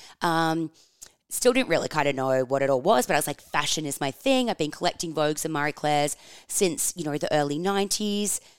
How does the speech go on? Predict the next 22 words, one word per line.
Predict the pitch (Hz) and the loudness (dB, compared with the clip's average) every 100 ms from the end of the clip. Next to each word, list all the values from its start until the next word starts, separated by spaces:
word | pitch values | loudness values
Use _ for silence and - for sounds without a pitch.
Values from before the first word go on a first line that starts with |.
| _ - | _ -2
And | 233 240 | -2 2
then | 392 | 0
I | 508 539 - | 0 0 2
got | 269 | 4
an | 247 | 4
opportunity | 214 220 - 208 208 | 2 0 0 0 0
to | 202 | -2
do | 196 180 175 170 | -2 0 0 0
some | - 175 | -2 0
work | 160 208 | 0 0
experience, | - - 143 95 73 - - - - - | -2 -2 0 0 -4 -10 -12 -14 -20 -6
um, | 180 170 170 156 - - - | -2 -2 -2 -8 -14 -16 -6
at | 175 170 165 - | -2 -2 -2 -2
a, | 170 165 156 156 - - _ _ _ _ | 0 0 0 -2 -6 -16 _ _ _ _
an | 190 | -4
agency, | - 165 190 - 151 254 415 | 0 0 -2 -4 -2 -2 -2
uh, | 160 151 156 - | -2 -2 -4 -8
Torstar | - 135 - 160 | -10 -6 -4 -4
Communications. | - 202 240 147 139 - 262 427 - - - - | -4 -8 -8 -10 -8 -6 -4 -6 -10 -14 -20 -10
Totally | - 247 254 254 | 2 4 6 2
cancelled | - 190 175 175 151 | 0 0 0 -4 -2
work. | 147 - - | 2 2 0